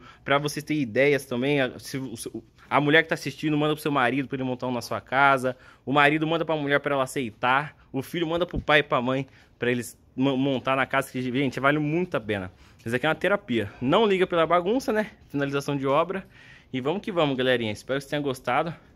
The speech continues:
desse vídeo aí. Um vídeo de construçãozinha.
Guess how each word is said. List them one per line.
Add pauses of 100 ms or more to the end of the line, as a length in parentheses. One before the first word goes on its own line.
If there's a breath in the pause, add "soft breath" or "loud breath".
(120)
desse
vídeo
aí. (380 loud breath)
Um
vídeo
de
construçãozinha.